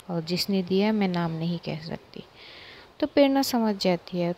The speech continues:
तो फिर वो जो start करने वाली थी तो फिर से एकदम ईशा बोलती है, "रुक जा।" तो वो उतारती है, शनाया के सामने जाती है और हाथ जोड़ के बोलती है, "I am sorry,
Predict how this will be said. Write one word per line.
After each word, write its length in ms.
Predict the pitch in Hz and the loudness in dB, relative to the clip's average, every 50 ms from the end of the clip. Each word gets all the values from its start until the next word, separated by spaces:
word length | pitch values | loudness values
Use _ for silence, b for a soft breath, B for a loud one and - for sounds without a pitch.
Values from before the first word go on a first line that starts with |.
| - - | -2 -4
तो 80 | 240 | -4
फिर 260 | 226 - - 254 240 233 | -2 2 4 4 6 6
वो 340 | 233 233 233 233 220 220 | 6 6 6 4 4 2
जो 280 | 208 208 220 220 220 220 | 0 2 4 4 4 4
start 380 | 208 - - 208 196 202 202 - | 4 2 4 4 4 4 2 0
करने 360 | - 214 208 202 202 202 202 | -2 -2 -2 0 2 2 2
वाली 320 | 190 180 170 170 185 214 | 2 2 2 2 0 -2
थी 180 | - - - 226 | -2 -2 -6 0
तो 120 | - 247 | 0 0
फिर 240 | 240 - 254 240 233 | 0 4 4 4 4
से 180 | - - 247 233 | 4 2 2 2
एकदम 320 | 208 196 196 220 214 208 | 0 0 0 0 2 2
ईशा 220 | 196 - - 202 | 2 2 2 2
बोलती 300 | 190 190 190 185 - - | 2 2 0 -2 0 0
है, 60 | 214 196 | 0 0
"रुक 140 | 185 175 170 - | 0 -2 -2 -4
जा।" 180 | - 170 170 170 | -4 -4 -4 -6
तो 220 | - - 190 185 | -6 -4 -2 0
वो 340 | 185 185 185 185 175 - 185 | 2 2 2 2 2 2 0
उतारती 560 | 175 - 196 190 190 185 - - - 233 226 | 2 2 4 4 4 2 0 0 2 4 4
है, 160 | 214 202 214 - B B B B B B B B B B B B B B - | 4 4 2 -2 B B B B B B B B B B B B B B -4
शनाया 420 | - - 196 180 180 180 185 190 | -4 -2 0 2 2 2 2 2
के 140 | 185 - 202 | 0 -2 -6
सामने 440 | - - - 180 175 180 180 196 196 | -4 -2 -2 -2 0 0 0 0 0
जाती 460 | 190 190 175 170 165 - - 214 214 | 2 2 0 0 0 -2 0 2 4
है 120 | 220 214 | 4 4
और 240 | 196 185 185 190 190 | 4 4 2 0 -2
हाथ 320 | 196 - - 185 180 180 175 | -2 -4 0 2 2 2 2
जोड़ 300 | 175 - - 190 185 180 | 0 -4 -2 -2 -2 -2
के 180 | - - 185 | -4 -6 -4
बोलती 340 | 180 180 180 175 - - 196 | -4 -4 -4 -6 -6 -6 -6
है, 240 | 185 180 180 190 190 | -4 -4 -2 -2 -2
"I 20 | |
am 120 | - - - | -2 -2 -2
sorry, 340 | 180 170 165 165 170 180 | -2 -4 -4 -4 -4 -8